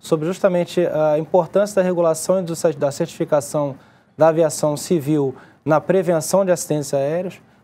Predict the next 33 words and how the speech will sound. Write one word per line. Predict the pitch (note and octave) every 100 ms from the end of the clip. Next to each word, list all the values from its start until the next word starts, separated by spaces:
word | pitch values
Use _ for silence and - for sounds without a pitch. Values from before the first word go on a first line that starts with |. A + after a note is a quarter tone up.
| -
bem | F3
como | E3+ F#3 E3+
com, | F3+
eh, | E3 D3 D3
vinha, | C#3 D#3+ D#3+ D3+
eh, | C#3 C3+ C3+ B2+ -
por | D3
parcerias | E3 D3 D#3 D3+
com | - D#3
o |
próprio | D3 E3+ -
cenipa, | F3 D3+ F3+ F#3 F3+ F3+ - _ _ _ _
psicólogos, | F3+ - D#3 - F3 F3+ E3+ D#3 D#3+ D3 -
eh, | D3+ D3+ D3 C#3+ C#3+ C#3 C3 -
eh, | D3 C#3 B2 - D3+
e |
a | D3+
parte | D3 D#3+ -
também | D#3 D#3+
de, | D3+
de | C3+ C3+ C#3+
área | D3 D3
de, | C#3
de | D#3+
manutenção | F3+ F3+ E3+ E3+ D3 - E3 E3+ - _
do | F3
cenipa | E3 E3 E3+
pra | E3
falar | D#3+ D#3 D#3 D#3 - -
sobre | - E3 D#3
assuntos, | D3+ - E3 D3 C#3+
aspectos, | D3+ C#3+ D#3+ C#3+ - - - -
eh, | C#3